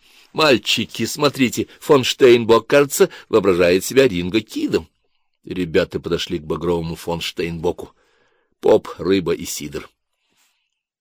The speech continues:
Прелестная издевательница стояла в отдалении с подругой и насмешливо хихикала. Стыд, сладкая истома, смутная догадка, неравнодушна,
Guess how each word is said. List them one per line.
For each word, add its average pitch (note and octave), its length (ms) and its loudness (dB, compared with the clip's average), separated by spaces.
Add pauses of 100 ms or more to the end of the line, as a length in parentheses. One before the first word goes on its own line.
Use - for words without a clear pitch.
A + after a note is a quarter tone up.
Прелестная A#2+ 680 4
издевательница G#2+ 800 2
стояла G#2+ 340 4
в G#2 60 2
отдалении G2+ 480 0
с - 120 -6
подругой F#2+ 540 0 (240)
и F2 100 -6
насмешливо F2 640 -6
хихикала. D#2 640 -12 (680)
Стыд, - 640 2
сладкая G#2+ 600 -2
истома, F2 640 2
смутная F#2+ 560 -10
догадка, F2+ 540 -4
неравнодушна, G2 1160 -6